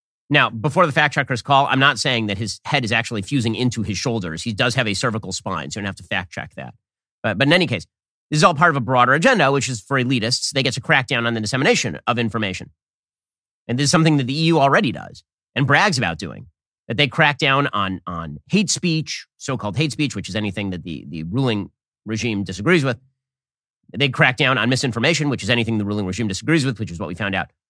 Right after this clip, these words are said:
about dur-, during covid. And to, and to promote all of that, of course, you have the, the owner of the New York Times, Pinch Sulzberger, showing up to explain what a wonderful time,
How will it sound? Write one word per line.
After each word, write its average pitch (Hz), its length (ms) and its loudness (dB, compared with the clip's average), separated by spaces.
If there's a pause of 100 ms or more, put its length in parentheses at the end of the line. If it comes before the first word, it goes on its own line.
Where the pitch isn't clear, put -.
about 107 240 0
dur-, 104 140 -6
during 104 240 -4
covid. 156 320 4 (880)
And 143 120 -2
to, 147 80 -2
and 143 100 -4
to 135 80 -4
promote 247 260 6
all 117 160 2
of 107 80 -4
that, 117 140 -2
of 117 80 -8
course, 143 180 -4
you 147 60 0
have 131 100 -2
the, 131 180 0
the 104 300 -4 (420)
owner 185 240 6
of 135 80 4
the 135 80 2
New 135 60 4
York 127 100 2
Times, 151 240 2
Pinch - 300 -2
Sulzberger, 101 540 -2
showing 120 260 0
up 98 120 -4 (340)
to 156 140 2
explain 147 480 2
what 151 180 0
a - 20 2
wonderful 147 300 4
time, 127 280 0